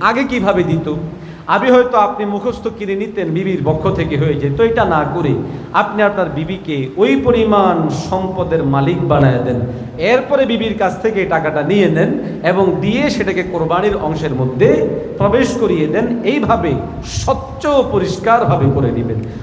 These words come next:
আমাদের অনেকেই যেটা করেন সেটা হলো, "হুজুর, আমাদের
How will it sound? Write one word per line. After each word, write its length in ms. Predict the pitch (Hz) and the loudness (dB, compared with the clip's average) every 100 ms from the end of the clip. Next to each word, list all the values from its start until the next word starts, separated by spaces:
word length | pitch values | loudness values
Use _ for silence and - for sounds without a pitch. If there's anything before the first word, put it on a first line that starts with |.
| - | -2
আমাদের 320 | 220 247 240 | 2 4 4
অনেকেই 460 | 202 214 233 254 | 4 2 0 -2
যেটা 260 | 208 175 160 | -2 -2 -4
করেন 340 | 156 185 226 277 - - - | -2 0 0 -2 -6 -8 -8
সেটা 220 | - - 214 | -2 2 2
হলো, 220 | 208 185 | 2 2
"হুজুর, 420 | 151 170 185 160 - - - | 0 0 0 0 -4 -8 -2
আমাদের 360 | 208 240 233 | 0 0 0